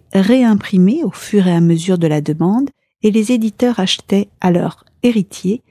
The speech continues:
les plaques pour effectuer de nombreux tirages. À partir du dix-neuvième siècle,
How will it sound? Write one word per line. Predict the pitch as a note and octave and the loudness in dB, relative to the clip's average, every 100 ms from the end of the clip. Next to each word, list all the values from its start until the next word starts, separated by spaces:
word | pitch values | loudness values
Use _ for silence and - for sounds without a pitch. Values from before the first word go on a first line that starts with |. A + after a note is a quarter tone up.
| _ _ - | _ _ -4
les | |
plaques | F3 - C4+ - - | -2 -2 -4 -4 -10
pour | F#3 | -2
effectuer | F3 - - - A3+ | -2 -2 -12 -4 -2
de | F3+ | 0
nombreux | E3+ E3+ F#3+ | 0 2 0
tirages. | F#3+ F3 - - - - - _ _ _ _ | -2 -6 -6 -10 -8 -10 -10 _ _ _ _
À | - G3+ | -6 -4
partir | G#3 - A#3 A3+ | -4 -2 0 0
du | F#3+ | 0
dix-neuvième | E3+ G#3 G#3 G3+ F3 E3+ | -2 0 2 2 2 0
siècle, | - G3 B3+ - | 0 -4 -4 -10